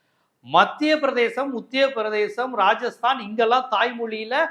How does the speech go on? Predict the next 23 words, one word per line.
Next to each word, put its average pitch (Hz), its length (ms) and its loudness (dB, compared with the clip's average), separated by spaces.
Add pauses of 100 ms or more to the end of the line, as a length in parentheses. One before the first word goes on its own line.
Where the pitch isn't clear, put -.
(260)
படிக்கக்கூடிய 208 840 0
திறன் 226 260 0
அதிகம் 185 360 -4
இருக்கான், 147 340 -2 (360)
தமிழ்நாட்டுல 311 760 4
படிக்கக்கூடிய 247 560 -2
திறன் 226 380 -8
குறைவா 214 300 -2
இருக்குன்னு 190 320 -8
சொல்றாரு. 160 280 -6 (260)
இதெல்லாம் 180 360 -4 (100)
யாராவது 277 640 6
நம்புவாங்களா? 190 560 0
இதை 170 300 -8
இட்லின்னா 247 320 -4
சட்னியே 240 440 -6
நம்பாதுங்கிற 202 580 -4
மாதிரியான 254 520 -2
ஒரு, 190 480 -6 (140)
ஒரு 185 260 -6
விஷயத்த 226 420 -6
உதாரணமா 190 460 -2
சொல்றாரு. 151 320 -6